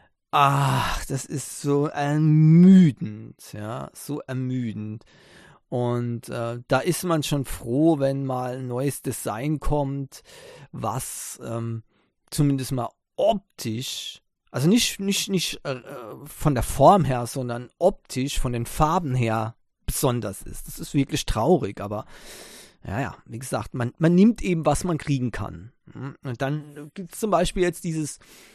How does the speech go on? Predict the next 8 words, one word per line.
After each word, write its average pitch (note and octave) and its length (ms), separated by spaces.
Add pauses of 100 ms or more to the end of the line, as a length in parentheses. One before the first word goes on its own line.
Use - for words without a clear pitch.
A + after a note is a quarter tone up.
(380)
äh, C3 240 (100)
Xiaomi D3 560
zwölf D#3+ 420
T C3 300
Pro, D#3+ 560 (880)
äh, C3+ 280
in D3+ 160
einer C#3 300